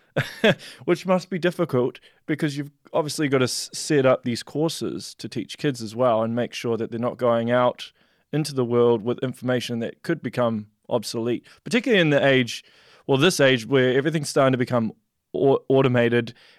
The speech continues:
and you can do things through different algorithms. And I s-, I see that's the way,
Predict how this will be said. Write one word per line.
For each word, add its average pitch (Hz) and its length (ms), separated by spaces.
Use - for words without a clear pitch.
and 120 380
you 131 140
can 117 160
do 135 180
things 123 360
through 123 180
different 120 380
algorithms. 120 680
And 131 140
I 131 80
s-, 113 160
I 135 120
see 175 200
that's - 420
the 127 100
way, 110 420